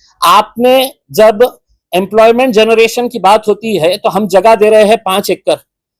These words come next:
और उसमें पचास लोग काम करने वाले हैं, तो आप उसको प्राधान्य नहीं देना चाहिए।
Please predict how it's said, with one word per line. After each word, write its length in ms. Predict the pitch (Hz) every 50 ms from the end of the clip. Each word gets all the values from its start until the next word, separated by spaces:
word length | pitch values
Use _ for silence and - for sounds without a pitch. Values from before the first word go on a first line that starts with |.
| _ _ _ -
और 120 | 170 214
उसमें 260 | 226 214 - 226 233 226
पचास 360 | 214 190 - 214 214 208 -
लोग 180 | 226 226 -
काम 180 | 220 208 208 220
करने 260 | 208 220 202 196 214
वाले 320 | 208 196 190 190 196 190 170
हैं, 280 | 139 143 135 139 - _ _ _ _ _ _ _ _
तो 60 | 233
आप 280 | - - 175 196 - -
उसको 240 | 233 220 - 254 240
प्राधान्य 500 | 220 220 202 190 196 196 220 233 247 247
नहीं 220 | 240 220 220 269
देना 260 | 220 240 226 208 196
चाहिए। 400 | 175 - 170 139 131 123 113 113